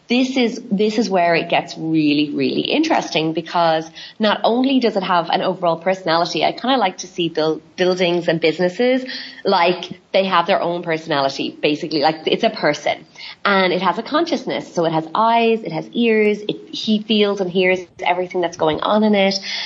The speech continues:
Um, but also it has a specific energy running through it. So just like our bodies have specific energy, you know, like we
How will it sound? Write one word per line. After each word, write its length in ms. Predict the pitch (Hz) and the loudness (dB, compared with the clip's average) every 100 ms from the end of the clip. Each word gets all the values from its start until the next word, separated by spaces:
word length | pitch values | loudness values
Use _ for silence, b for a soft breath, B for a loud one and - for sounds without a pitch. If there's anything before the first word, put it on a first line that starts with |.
| B - | B 0
Um, 420 | 202 202 190 190 | 2 4 2 0
but 300 | 196 - 214 | -6 -4 0
also 380 | 196 285 - 349 | 2 0 0 0
it 60 | 247 | 0
has 200 | 202 190 | 0 -2
a 60 | - | -8
specific 560 | - 190 - 185 180 - | -12 -10 -6 -4 -2 0
energy 400 | 226 349 262 180 | 2 2 2 2
running 300 | 160 151 151 | 4 2 2
through 240 | - - | 2 2
it. 200 | - - - B | 2 -2 -10 B
So 480 | - 240 220 214 208 202 | -6 0 2 2 0 -2
just 280 | 240 - | -2 0
like 160 | 262 226 - | 0 0 0
our 240 | 185 190 | 2 2
bodies 580 | 180 170 175 185 190 202 - | 2 2 2 -2 -6 -8 -4
have 300 | 180 160 - | -2 -2 -4
specific 500 | - 185 190 185 226 | -8 -6 -4 -2 0
energy, 500 | - 180 180 185 185 202 | 0 0 0 0 0 2
you 80 | 185 | 2
know, 100 | 175 | 2
like 200 | 170 | 0
we 120 | 180 | -4